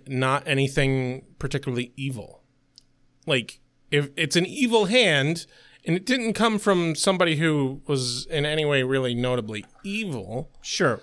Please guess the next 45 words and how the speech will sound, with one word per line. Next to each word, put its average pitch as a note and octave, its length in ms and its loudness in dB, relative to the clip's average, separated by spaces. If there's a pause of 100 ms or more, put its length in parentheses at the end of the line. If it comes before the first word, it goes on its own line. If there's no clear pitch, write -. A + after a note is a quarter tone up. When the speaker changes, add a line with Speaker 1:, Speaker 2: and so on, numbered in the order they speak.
Speaker 2:
Well, G#3 240 4
the, G3 120 0
Speaker 1:
Like - 440 0
Speaker 2:
the F#3+ 100 0
hand A3+ 360 2
seems A3 640 0
evil. E3 680 4 (420)
Speaker 1:
Yeah. A2+ 380 -2
Speaker 2:
I D#3+ 120 2
mean, E3 460 2
knowing F3 340 4
how F3+ 160 4
the E3 120 2
episode D#3 340 4
ends, C#3 540 2 (300)
it's D3+ 140 -6
definitely D3 380 2
not A2+ 240 0
evil. F2 440 -6
Speaker 1:
Right. C#4+ 280 4
Like, - 420 0 (400)
like, - 120 -12
it's F#3 180 -2
not, A3 260 2
but, E3 100 -2
like, F3+ 200 2
the F3+ 280 -2 (960)
I G#3 80 2
was A3 140 2
confused A3 560 0
at C3 80 -4
this B2+ 160 0
point C3 260 0
as C3 140 0
to, D3+ 100 0
like, C3+ 280 0 (340)
Speaker 2:
That's F3 200 2
Speaker 1:
okay, G3 140 6
Speaker 2:
fair. A#2+ 300 4
Speaker 1:
but G#3 160 2
it's, F#3 320 0
it's - 200 -2
an G#3+ 80 2
evil G#3 200 4
hand. E3+ 640 -2